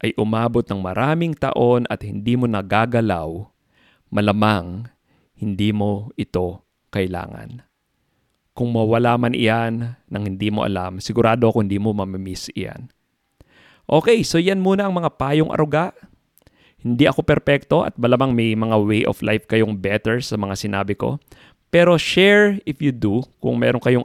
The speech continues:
alam na way of doing things. Ang purpose lang naman ng episode nito ay may share ko kung ano ang mga nag-work sa akin so far.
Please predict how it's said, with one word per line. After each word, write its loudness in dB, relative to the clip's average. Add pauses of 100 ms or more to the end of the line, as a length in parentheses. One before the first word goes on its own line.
alam 0
na -2 (480)
way 6
of 0
doing 0
things. -8 (480)
Ang -2
purpose 4
lang 0
naman 0
ng -6
episode -2
nito 0
ay -2
may -6
share 4
ko 2
kung -2
ano 0
ang -4
mga 0
nag-work 2
sa -4
akin -4
so 0
far. -4